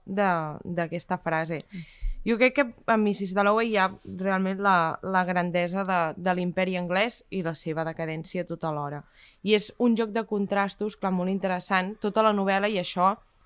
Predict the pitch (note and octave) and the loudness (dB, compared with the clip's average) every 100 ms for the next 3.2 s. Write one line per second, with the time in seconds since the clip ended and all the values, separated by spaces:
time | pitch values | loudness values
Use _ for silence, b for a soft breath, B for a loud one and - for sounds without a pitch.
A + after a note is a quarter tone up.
0 | _ F3+ G3+ F#3+ F#3+ - F#3+ F#3 F3+ F#3 | _ 2 2 2 -4 -2 -2 -2 0 -2
1 | F3 F#3 G#3 G3+ - F#3 G3 A#3 - F#3+ | 0 2 2 0 -2 0 0 0 0 0
2 | F#3+ F3+ - G#3 G#3+ G3+ A#3 A#3 G#3+ G3 | 2 0 0 2 6 8 8 8 4 2
3 | G#3 F#3+ | 4 2